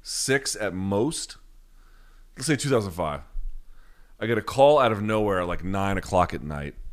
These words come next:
and I was living in P G County at the time, which is right outside D C. It's in Maryland. And, um, 'cause I had just moved back from New York. And, uh,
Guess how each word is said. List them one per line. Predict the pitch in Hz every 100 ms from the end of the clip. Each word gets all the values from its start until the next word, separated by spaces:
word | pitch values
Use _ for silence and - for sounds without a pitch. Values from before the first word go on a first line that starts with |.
| - - - -
and | 101
I | 95
was | 90
living | 104 101
in | 92
P | 95 98
G | 87
County | 90 90 80 73
at |
the | -
time, | - 76 71
which | 69 69
is | 69
right | 82
outside | 78 - 76
D | 71
C. | 69 71 69 - - - - - - - - - - - - - - - - -
It's | 104
in | 101 90
Maryland. | 78 73 76 - - - - -
And, | 107 98 95
um, | 98 92 87 85 - - - - - - -
'cause | 101
I | 107
had | 98
just | 107 -
moved | 98
back | 87 82
from | 82
New | 78
York. | 71 67 - - - - - - - - - - - - - - - - - - - -
And, | 101 101 92
uh, | 92 87